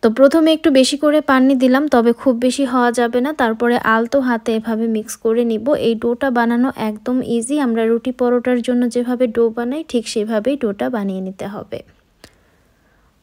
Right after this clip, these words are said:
তো এভাবে ঘুরিয়ে ঘুরিয়ে ডোটা বানালে বেশি, আহ, pressure দিতে হয় না, খুব easily বানানো যায়। তো আমার ডো বানানো হয়ে গেছে। এখন ভেজা একটা সুতির কাপড় দিয়ে এটা আমি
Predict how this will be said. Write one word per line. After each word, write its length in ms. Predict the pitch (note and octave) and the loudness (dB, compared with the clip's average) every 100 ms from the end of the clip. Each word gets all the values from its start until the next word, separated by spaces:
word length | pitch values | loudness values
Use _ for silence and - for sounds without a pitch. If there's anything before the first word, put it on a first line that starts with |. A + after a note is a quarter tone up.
| _ _ _ _ _ _ _ | _ _ _ _ _ _ _
তো 80 | C4+ | 4
এভাবে 300 | C4+ D4 D#4+ | 6 6 4
ঘুরিয়ে 440 | B3 B3+ C4+ C#4+ | 4 4 6 4
ঘুরিয়ে 340 | C4 C#4 C#4 C#4 | 4 4 6 6
ডোটা 320 | C4 B3+ C4 | 4 4 4
বানালে 460 | B3+ A#3+ A#3+ A#3+ C4 | 4 2 2 0 2
বেশি, 520 | A#3 A3+ B3+ B3+ B3 | 0 0 0 0 0
আহ, 280 | A3 G#3+ A3 | 0 -2 -2
pressure 480 | - A#3+ A#3 C#4 | 2 2 4 2
দিতে 260 | B3 B3 C4 | 2 -2 -2
হয় 280 | A#3 A#3+ A3+ | 0 0 0
না, 160 | B3 | -2
খুব 240 | C#4+ C4 A#3 | -2 -2 -2
easily 400 | A#3+ A3 A#3+ A#3 | -4 -2 -2 0
বানানো 460 | A#3 A3 A3 A3+ A#3+ | 0 0 2 0 0
যায়। 280 | A3+ G#3+ D#4 _ _ _ | 0 -2 -4 _ _ _
তো 80 | B3 | -2
আমার 220 | B3 C4+ | 0 2
ডো 140 | B3+ B3+ | 4 4
বানানো 380 | C4 C4 C4+ | 4 4 2
হয়ে 320 | C4 C4+ C4 B3+ | 2 2 2 2
গেছে। 320 | B3+ - C#4+ | 0 0 0
এখন 320 | A#3+ B3+ B3 | 0 0 0
ভেজা 340 | A#3 A#3 B3 | 0 0 0
একটা 240 | B3 B3 C4+ | -2 -2 -4
সুতির 360 | B3+ A#3 A#3+ | -4 -4 -4
কাপড় 380 | A#3 A3 A3+ A3+ A3 | -4 -4 -2 -2 -2
দিয়ে 200 | A3+ B3+ | 0 0
এটা 240 | A#3+ G#3 | 0 -2
আমি 280 | G#3 A#3 | -2 -2